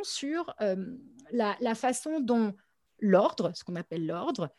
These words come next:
euh, se, se produit finalement par les interactions entre les individus, parce que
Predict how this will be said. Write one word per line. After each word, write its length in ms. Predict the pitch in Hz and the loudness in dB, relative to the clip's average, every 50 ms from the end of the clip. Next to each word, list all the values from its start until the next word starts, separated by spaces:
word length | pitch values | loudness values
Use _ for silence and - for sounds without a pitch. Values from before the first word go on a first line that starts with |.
| _ - - _ _ _ - | _ -20 -20 _ _ _ 0
euh, 180 | 196 185 180 - - | 0 0 0 0 -4
se, 400 | - - - - 247 233 226 - | -8 -8 2 4 4 4 4 0
se 180 | - - - 247 | -8 -2 -2 -2
produit 380 | - - - 269 240 220 311 381 | -2 2 2 2 2 2 -2 -6
finalement 600 | - - 294 269 262 254 240 233 233 233 233 - | -2 0 4 4 6 8 8 8 8 6 6 4
par 240 | - - 247 233 | 4 4 6 6
les 160 | 262 302 320 311 | 8 6 8 6
interactions 640 | 320 302 262 294 277 277 269 262 - - - 285 262 | 6 6 4 4 4 4 2 2 0 -2 0 2 2
entre 180 | 233 - - | 2 2 4
les 160 | 220 208 202 214 | 4 4 4 4
individus, 640 | 208 208 196 196 185 202 175 175 185 190 233 311 415 - _ - - - - - - _ _ | 2 0 0 -2 -4 -6 -6 -4 -4 -4 -4 -4 -6 -10 _ -20 -20 -20 -20 -20 -20 _ _
parce 220 | 262 247 - - - | -2 -2 -2 -2 0
que 280 | 285 277 269 254 - | 2 4 4 2 2